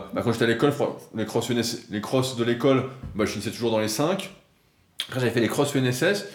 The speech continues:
donc il y avait district au début, c'était le premier niveau, donc ça c'était facile.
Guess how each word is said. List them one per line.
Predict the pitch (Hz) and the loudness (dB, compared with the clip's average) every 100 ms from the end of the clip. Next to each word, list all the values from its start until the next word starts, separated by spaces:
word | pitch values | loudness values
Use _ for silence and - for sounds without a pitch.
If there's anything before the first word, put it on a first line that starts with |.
| - - | -20 -10
donc | 110 | -2
il | |
y | 107 | 2
avait | 107 | 2
district | 131 131 - 175 | 0 -2 -4 0
au | 131 | 0
début, | 120 127 | 2 0
c'était | 151 110 | -2 -4
le | |
premier | - 123 | -2 0
niveau, | 127 135 | 2 2
donc | 139 | 2
ça | 131 | 0
c'était | 127 107 | -2 0
facile. | - - 208 | 0 0 -2